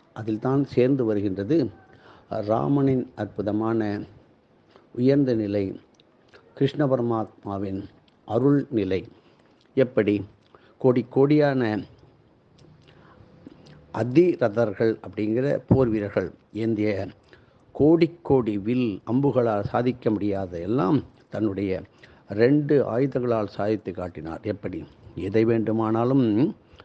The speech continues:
நாம் அடக்கலாம். எப்போது? மனது தன் வசத்தில் அடங்கி இருக்கும்போது. இதுவே தான்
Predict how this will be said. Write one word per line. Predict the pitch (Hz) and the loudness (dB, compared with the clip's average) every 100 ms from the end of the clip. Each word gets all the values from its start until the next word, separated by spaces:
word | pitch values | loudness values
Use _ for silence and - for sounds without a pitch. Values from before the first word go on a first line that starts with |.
| _ - | _ -6
நாம் | 113 104 | -2 0
அடக்கலாம். | 113 131 131 123 123 127 - - | 0 0 0 0 -2 -6 -12 -8
எப்போது? | - 110 - 117 110 117 120 127 _ - | -2 0 2 2 4 4 2 -2 _ -8
மனது | 101 113 127 127 143 - | -2 0 0 0 -2 -4
தன் | 107 120 147 - _ _ - | -4 -2 -2 -4 _ _ -6
வசத்தில் | 107 - 107 - 107 98 165 - - - _ | -2 0 0 -2 -4 -4 -6 -10 -20 -20 _
அடங்கி | 113 123 113 | 0 2 2
இருக்கும்போது. | 110 104 - 92 92 95 87 - _ _ _ - | 0 0 -4 -6 -2 -2 -2 -10 _ _ _ -10
இதுவே | 87 107 107 | -2 0 2
தான் | 113 135 107 110 | 0 -2 -2 -4